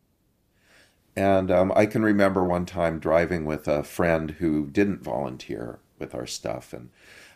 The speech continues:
um, I had to grab something from the shelter, and we pulled up in front of Roots, and there's people lined up to get in. She, she's like, "How do you, like, how do you go home at night and not just be depressed?" And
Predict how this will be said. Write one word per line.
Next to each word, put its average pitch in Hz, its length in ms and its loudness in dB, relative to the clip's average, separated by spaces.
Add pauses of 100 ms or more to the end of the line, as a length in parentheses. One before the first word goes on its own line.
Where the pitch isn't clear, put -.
(120)
um, 65 480 -8 (960)
I 87 60 -2
had 87 260 2
to 87 60 -2
grab 73 320 0
something 80 320 -4
from 71 220 -6
the 69 80 -8
shelter, 65 480 -6
and 69 100 -8
we 69 80 -6
pulled 67 320 -6
up - 160 -4
in 65 100 -10
front 69 240 -12
of 64 180 -14
Roots, 67 520 -8 (240)
and 73 160 -8
there's 71 160 -6
people 69 320 -8
lined 64 300 -8
up - 140 -10
to - 60 -20
get 73 140 -10
in. 71 180 -10
She, - 280 -18
she's - 440 -18 (200)
like, - 100 -20 (400)
"How 95 240 -8
do 131 80 -4
you, 95 180 -2
like, 73 420 -6
how - 160 -14
do 110 60 -10
you - 120 -12
go 73 160 -8
home 92 340 -10
at - 200 -14
night 65 260 -8
and 69 160 -10
not 67 220 -10
just - 240 -14
be 76 120 -14
depressed?" - 800 -18 (1200)
And 92 680 -2